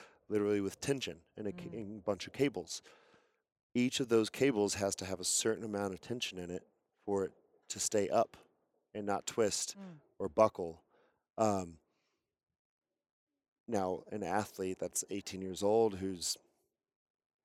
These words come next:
Speaker 1: had a good childhood and hasn't really sat more than two hours a day, maybe, well, I guess in school, but they're still up and moving. Uh,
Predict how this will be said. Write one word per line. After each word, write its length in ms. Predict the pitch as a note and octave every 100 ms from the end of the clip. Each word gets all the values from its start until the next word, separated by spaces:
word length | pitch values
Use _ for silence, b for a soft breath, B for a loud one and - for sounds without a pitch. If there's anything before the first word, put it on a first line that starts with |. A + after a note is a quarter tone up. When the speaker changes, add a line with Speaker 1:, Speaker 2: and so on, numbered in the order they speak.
| -
Speaker 1:
had 100 | F2
a 60 |
good 140 | F2+ F#2
childhood 460 | F#2+ F#2 F#2 F#2+
and 100 | F2
hasn't 340 | F2 F2+ F2 F#2 _ _ _
really 240 | G2 F2 F2
sat 320 | - F#2+ E2+
more 180 | G2+ G2
than 140 | F2+
two 140 | F#2+ G#2
hours 200 | F#2+ F#2
a 60 |
day, 420 | F#2+ G#2+ A2 G#2+ G#2+ A2
maybe, 200 | G#2+ G#2 -
well, 320 | A2 G2+ G#2 G#2
I 60 |
guess 200 | G2+ F#2+
in 80 | G2+
school, 320 | - A#2 A2
but 180 | G2+ G2+ B B B B -
they're 100 | G2+
still 280 | - G#2+
up 160 | G2 F#2+
and 100 | G2
moving. 340 | G#2 G#2 G2 G2+ B B B B B _ _ _ _ _ _ _ _
Uh, 340 | G#2+ G2+ F#2